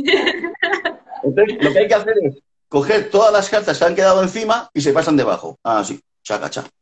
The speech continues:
Speaker 2: Y esta carta no la queremos, la tiramos fuera, no la quiero. ¿Por qué? Porque es el covid, esa carta es mala. Mm, fuera, fuera.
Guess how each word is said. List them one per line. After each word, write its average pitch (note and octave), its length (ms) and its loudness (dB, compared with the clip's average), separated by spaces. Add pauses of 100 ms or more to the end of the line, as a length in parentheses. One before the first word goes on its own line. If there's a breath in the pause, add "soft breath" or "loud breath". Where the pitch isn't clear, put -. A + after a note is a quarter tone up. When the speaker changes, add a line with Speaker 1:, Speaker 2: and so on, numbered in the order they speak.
(680)
Speaker 2:
Y D#3+ 140 -4
esta E3 260 -4
carta D3 440 -4 (120)
no D3 100 0
la A2 100 2
queremos, D2+ 340 -8
la F#2+ 100 -8
tiramos A#2+ 320 -4
fuera, - 400 -12 (120)
no F#2 80 -12
la G2 120 -10
quiero. - 220 -18
¿Por G2+ 140 -6
qué? C#3 120 2
Porque - 160 -4
es B2+ 80 -4
el G#2+ 140 -6
covid, G#2 260 -6
esa G#2 160 -8
carta A#2 240 -8
es G#2+ 60 -16
mala. F2+ 340 -12
Mm, F#2 500 -6
fuera, - 180 -2
fuera. - 180 -2